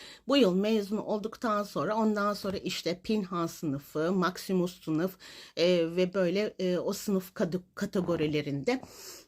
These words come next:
e, daha derin, e, astroloji anlamında, derin kehanet, sembol bilimi, ondan sonra parapsikoloji, felsefe, yani derinsel anlamda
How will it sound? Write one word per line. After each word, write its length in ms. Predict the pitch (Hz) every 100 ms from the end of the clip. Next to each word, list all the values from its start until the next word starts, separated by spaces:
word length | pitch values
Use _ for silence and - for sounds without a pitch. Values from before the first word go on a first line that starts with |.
| -
e, 380 | 180 180 175 160
daha 320 | 175 208 226
derin, 380 | 190 208 240 214 - _
e, 160 | 165 160
astroloji 760 | - 180 - 175 160 143 143 -
anlamında, 640 | 160 156 147 139 143 180
derin 320 | 190 196 220
kehanet, 640 | 220 190 170 165 147 - -
sembol 600 | - 190 185 180 220 170
bilimi, 440 | 190 147 123 127 - - - -
ondan 320 | 208 226 220
sonra 340 | 226 214 196 190
parapsikoloji, 1000 | 233 247 262 - - 220 170 156 - -
felsefe, 680 | - 185 180 165 - 139 147 - - -
yani 500 | 185 202 226 247 233 - 170 165 151
derinsel 720 | 226 254 285 277 - 311 381 -
anlamda 800 | 196 170 156 135 123 180 277